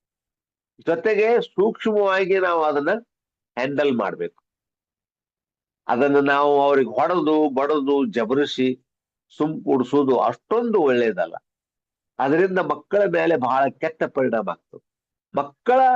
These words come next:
ಆರೋಗ್ಯ ಮತ್ತು ಆನಂದ ಇವು ಎರಡು ಬಹಳ ಮುಖ್ಯ ಅದಾವ.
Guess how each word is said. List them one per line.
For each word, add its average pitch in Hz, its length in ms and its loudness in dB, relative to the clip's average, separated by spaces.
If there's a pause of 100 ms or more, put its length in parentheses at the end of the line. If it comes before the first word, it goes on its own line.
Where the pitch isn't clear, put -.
(220)
ಆರೋಗ್ಯ 185 640 0 (260)
ಮತ್ತು 233 760 -4 (800)
ಆನಂದ 170 500 2 (1040)
ಇವು 175 160 4
ಎರಡು 226 280 4
ಬಹಳ 208 520 2
ಮುಖ್ಯ 196 340 -2
ಅದಾವ. 87 160 -6